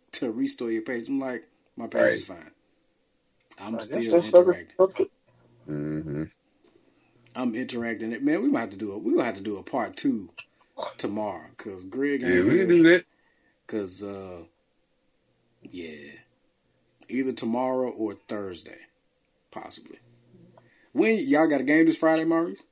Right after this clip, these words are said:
Speaker 3: Yep.
Speaker 1: Who y'all play?
Speaker 3: Landry.
Speaker 1: What, what they team look like last year?
Speaker 3: Trash.
Speaker 1: They trash. <laughs> They not Bishop Sycamore, huh?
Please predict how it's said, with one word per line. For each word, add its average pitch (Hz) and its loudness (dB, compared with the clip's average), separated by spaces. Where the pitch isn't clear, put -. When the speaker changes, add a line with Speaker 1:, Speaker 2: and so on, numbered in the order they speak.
Speaker 3:
Yep. 127 0
Speaker 1:
Who 196 6
y'all 170 6
play? 160 0
Speaker 3:
Landry. 131 8
Speaker 1:
What, 139 0
what 170 0
they 165 4
team 127 0
look 117 -2
like 104 -6
last 92 -12
year? - -20
Speaker 3:
Trash. 117 -4
Speaker 1:
They - -14
trash. - -6
<laughs> - -16
They 110 -10
not 135 -4
Bishop 160 6
Sycamore, 123 -2
huh? 135 -6